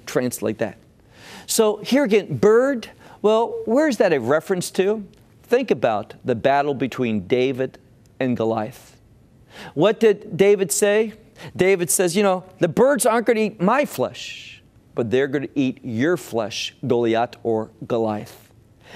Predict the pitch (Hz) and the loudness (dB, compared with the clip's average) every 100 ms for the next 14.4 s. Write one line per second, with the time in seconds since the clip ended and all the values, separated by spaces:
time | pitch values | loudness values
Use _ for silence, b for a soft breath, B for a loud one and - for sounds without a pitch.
0 | B 156 214 208 208 202 185 160 139 131 | B 0 4 4 2 2 4 4 2 -2
1 | - 160 147 143 - - - 240 185 135 | -2 0 2 0 -8 -8 0 2 2 0
2 | - - 131 110 - - - - 160 139 | -4 -2 -2 -4 -10 -6 -4 -2 0 0
3 | 107 - _ _ B B 165 - 233 262 | -4 -10 _ _ B B -2 4 4 4
4 | - - - 233 240 247 233 170 151 - | 0 -2 0 2 2 2 2 2 -2 0
5 | 226 233 233 170 - - 208 226 233 190 | 2 2 2 2 0 -2 -2 0 -2 -2
6 | 202 202 - 214 208 220 220 185 B B | -4 -4 -2 -4 -2 -6 -6 -12 B B
7 | - 175 139 120 120 - - 180 175 - | 0 0 0 -2 -4 -4 -2 -2 0 -2
8 | 190 - _ _ B B 151 175 156 135 | -4 -8 _ _ B B -2 2 2 2
9 | 123 - - - 180 190 - - - _ | -2 -6 -6 0 0 0 -4 -8 -12 _
10 | B B 175 180 170 - - 185 196 208 | B B 0 2 2 -2 -2 -2 0 0
11 | 208 143 151 175 175 190 - 190 - - | 0 0 2 2 0 -2 0 -4 -6 -8
12 | - - 226 262 220 - 101 b b - | -6 -2 -2 -2 -4 -4 -6 b b -6
13 | 143 175 - 175 185 - _ 170 - 220 | -2 -2 -2 -4 -4 -6 _ -6 -4 -2
14 | 196 123 110 | -2 0 -2